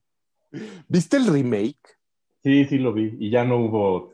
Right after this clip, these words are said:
Speaker 2: ya no hubo el mismo sentimiento, ya no estuvo igual.
Speaker 1: Sí, fíjate, fíjate que,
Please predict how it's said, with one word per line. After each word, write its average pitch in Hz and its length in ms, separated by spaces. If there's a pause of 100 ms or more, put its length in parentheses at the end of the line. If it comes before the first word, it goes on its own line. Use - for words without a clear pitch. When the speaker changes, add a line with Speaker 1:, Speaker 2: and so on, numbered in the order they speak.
Speaker 2:
ya 120 120
no 120 180
hubo 107 180
el 101 60
mismo 104 340
sentimiento, 92 800
ya 90 120
no - 60
estuvo - 320
igual. - 240
Speaker 1:
Sí, 160 480
fíjate, - 580
fíjate 226 440
que, - 160